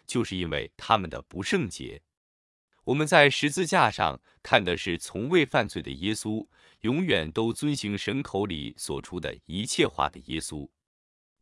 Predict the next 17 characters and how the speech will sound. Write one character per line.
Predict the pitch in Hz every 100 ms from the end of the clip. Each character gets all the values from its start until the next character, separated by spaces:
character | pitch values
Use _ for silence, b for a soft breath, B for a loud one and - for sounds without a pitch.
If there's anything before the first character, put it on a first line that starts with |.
| _
奇 | - 131
怪 | 147 104
的 | 80
是， | - 71 - b b b
根 | 175 185
据 | 165 123
摩 | 104 104
西 | 135 151
之 | 143 131
约， | 117 123 123 - _ _
根 | 160 170
据 | - 113
诗 | - 135
篇 | - 135 135
第 | 165 165
一 | 180
篇， | - 76